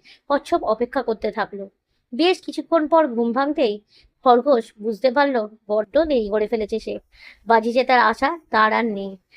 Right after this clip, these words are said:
লজ্জায় মাথা নিচু করে সেও যখন বাজির শেষ সীমায় পৌঁছালো, তখন বিচারক খেকশিয়াল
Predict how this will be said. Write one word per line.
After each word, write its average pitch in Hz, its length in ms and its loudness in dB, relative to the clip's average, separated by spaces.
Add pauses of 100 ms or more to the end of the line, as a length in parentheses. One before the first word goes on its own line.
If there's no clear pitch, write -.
(200)
লজ্জায় 226 460 2
মাথা 214 280 -2
নিচু 233 260 -4
করে 254 280 2 (300)
সেও 311 300 2
যখন 311 300 0
বাজির 233 280 0
শেষ 262 280 -4
সীমায় 285 320 -4
পৌঁছালো, 269 480 -2 (420)
তখন 285 260 2
বিচারক 277 420 0
খেকশিয়াল 247 560 0